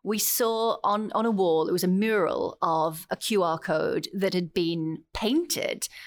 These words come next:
and it was for a European stationery company. That's kind of irrelevant. The point is, they'd used a really creative technique to tell their story, and we stopped and we were like, "Huh,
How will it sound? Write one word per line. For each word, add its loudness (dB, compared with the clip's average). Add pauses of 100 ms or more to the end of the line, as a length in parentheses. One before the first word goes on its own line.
(160)
and -2 (120)
it 0
was -2
for -2 (100)
a -2
European -2 (180)
stationery 0
company. -8
That's -4
kind -2
of -4
irrelevant. -2 (300)
The -2
point -2
is, 0
they'd -2
used -4 (340)
a 0
really 2
creative -2
technique -6 (180)
to 0
tell 0
their -4
story, -4
and 0
we 0
stopped -4
and -4
we 0
were 0
like, -2
"Huh, -2